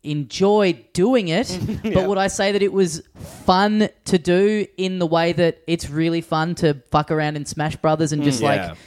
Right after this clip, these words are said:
Speaker 1: see what sticks? Like, I
Speaker 3: It
Speaker 1: don't think that's always the case. And that's not a knock, but it's
Speaker 2: Yeah,
Speaker 1: just,
Speaker 2: yeah,
Speaker 1: like I
Speaker 2: no.
Speaker 1: said, it was really interesting to work out where to put this on the list because the way that it works as a game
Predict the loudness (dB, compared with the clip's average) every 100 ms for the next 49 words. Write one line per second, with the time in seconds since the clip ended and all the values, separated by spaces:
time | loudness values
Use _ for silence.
0 | -8 2 4 4 2 0 -2 -2 -2 -2
1 | -2 -2 -10 -20 -4 -2 0 0 0 0
2 | 0 2 2 0 0 0 0 -2 -2 0
3 | 0 0 2 0 -2 -10 -20 -4 0 2
4 | 4 2 2 2 2 2 2 0 0 -2
5 | 0 0 0 -4 -8 -6 -2 0 0 0
6 | -2 -2 0 2 2 0 -2 -6 -8 -4
7 | -2 0 0 0 -2 -6 -4 -2 -2 -2
8 | -10 -16 -20 _ -4 -2 2 2 2 0
9 | -2 2 2 2 -2 -4 -2 -4 -2 -2
10 | 0 -2 -4 -6